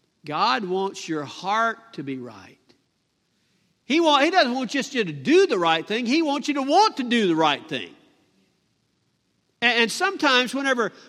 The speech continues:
we think we got the actions right, God comes and starts doing surgery in our hearts.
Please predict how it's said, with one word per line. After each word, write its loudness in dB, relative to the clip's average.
we -4
think -4
we -6
got 2
the -10
actions 2
right, 2
God 0
comes -2
and -10
starts -2
doing -2
surgery 2
in -4
our 4
hearts. 4